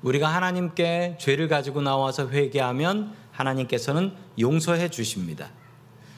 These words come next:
하나님은 오래 참으십니다. 죄인 된 인간들의 죄를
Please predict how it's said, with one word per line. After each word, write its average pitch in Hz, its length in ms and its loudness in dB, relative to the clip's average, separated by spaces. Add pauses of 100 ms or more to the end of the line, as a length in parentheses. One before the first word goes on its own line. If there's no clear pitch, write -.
(120)
하나님은 226 420 2
오래 156 220 4
참으십니다. 107 880 -4 (420)
죄인 202 360 2
된 208 200 2
인간들의 170 720 2
죄를 143 540 2